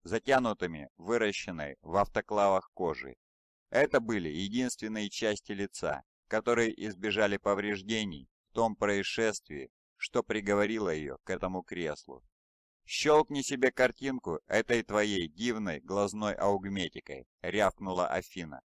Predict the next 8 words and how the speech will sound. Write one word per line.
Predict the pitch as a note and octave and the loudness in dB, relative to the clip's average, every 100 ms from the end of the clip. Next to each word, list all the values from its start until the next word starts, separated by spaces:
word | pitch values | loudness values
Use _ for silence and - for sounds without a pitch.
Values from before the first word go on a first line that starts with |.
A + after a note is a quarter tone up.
| _ _ - | _ _ -10
«Сможешь | - C3 D3 C3 A2+ - | -6 0 2 2 0 -2
изучить | A2 G2+ G#2+ B2 - | -6 -4 -4 -6 -4
её | G#2+ G#2 | 0 0
на | G2+ | 0
досуге, | G2+ G#2 - F#2 D2 C2 | 0 -2 -2 -6 -8 -12
когда | - F#2+ G2 G#2 | -6 -2 0 0
мы | G2+ | 0
закончим. | G2+ - F#2+ D#2 - | 0 0 -2 -2 -8